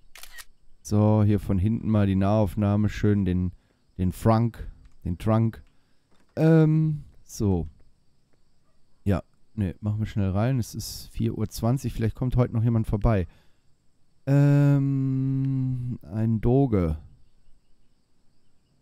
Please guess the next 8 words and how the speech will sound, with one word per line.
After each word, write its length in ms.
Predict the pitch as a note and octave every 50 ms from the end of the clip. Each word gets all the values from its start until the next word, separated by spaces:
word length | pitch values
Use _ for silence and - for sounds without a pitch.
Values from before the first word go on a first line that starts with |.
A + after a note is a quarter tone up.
| _ _ _ _ _ _ _ _ _ _ _ _ _ _ _ _ _
Äh, 340 | A2+ A2+ A2+ A2+ A2+ A2+ F#2 F#2 -
dicker 720 | C#3 D3+ D3 - - D3+ C#3 C3+ C3+ C3 C3+ C3+ C3 B2+ B2+ G#2+ - _ _ _ _ _ G2+ F#2
Dogge 840 | - B2 B2 B2+ A2 G#2+ B2 B2 B2 A#2 A#2 A#2 A#2+ A#2+ A#2 A#2 A2 - - - _ _ _ - - - - - - - _
zweitausend, 1120 | - - - A2 G#2+ G#2+ G#2+ - G2+ G#2 G2+ G2+ G#2 G#2 G#2+ G2 E2 E2+ D#2 - - -
äh, 460 | G2+ G2+ F#2+ F#2+ F#2+ F#2 F#2+ F#2+ F2+
zwei, 240 | - - G2+ F#2 F#2 - - _ A#2
dicke 200 | A#2+ A#2 A#2+ G#2+
Dogge, 440 | A2+ A2+ A2+ G2 G#2 F#2 E2+ E2+